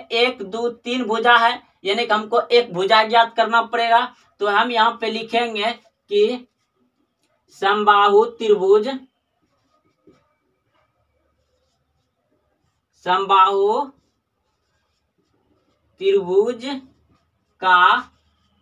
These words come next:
भुजा बराबर हो जाएगा यहाँ पे तीस बटे तीन, तो कितना आ जाएगा,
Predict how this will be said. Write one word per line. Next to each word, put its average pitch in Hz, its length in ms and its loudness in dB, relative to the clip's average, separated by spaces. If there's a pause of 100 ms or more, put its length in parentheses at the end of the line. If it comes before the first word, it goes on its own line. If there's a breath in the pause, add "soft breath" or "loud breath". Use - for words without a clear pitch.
(840)
भुजा 208 560 2
बराबर 196 440 2
हो 277 120 -2
जाएगा 196 420 0 (400)
यहाँ 185 320 -2
पे 233 220 -4 (560)
तीस 247 340 -6
बटे 208 400 -4 (140)
तीन, 190 260 -2 (460)
तो 196 120 -2
कितना 220 300 -8
आ 226 80 2
जाएगा, 240 440 2